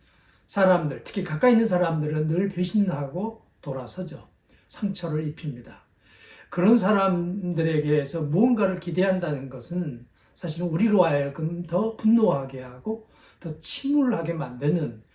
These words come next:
그래서 더 가라앉게 만드는 그런 요인이 될 것입니다. 예수님은 사람들을 바라보는 대신 하나님을 바라보았습니다.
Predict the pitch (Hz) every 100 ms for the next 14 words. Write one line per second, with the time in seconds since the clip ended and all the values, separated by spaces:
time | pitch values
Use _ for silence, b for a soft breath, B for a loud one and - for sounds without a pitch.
0 | b b 190 170 - 156 - 143 190 240
1 | 233 190 143 135 143 156 175 214 202 147
2 | 165 156 - - 117 123 120 131 - _
3 | _ _ _ b b b b b b 185
4 | 196 202 180 170 160 151 196 185 165 151
5 | 147 147 240 - _ _ _ 156 156 139
6 | 135 127 139 - 214 - _ - 226 240
7 | 202 147 233 - _ 147 139 123 135 -
8 | 147 123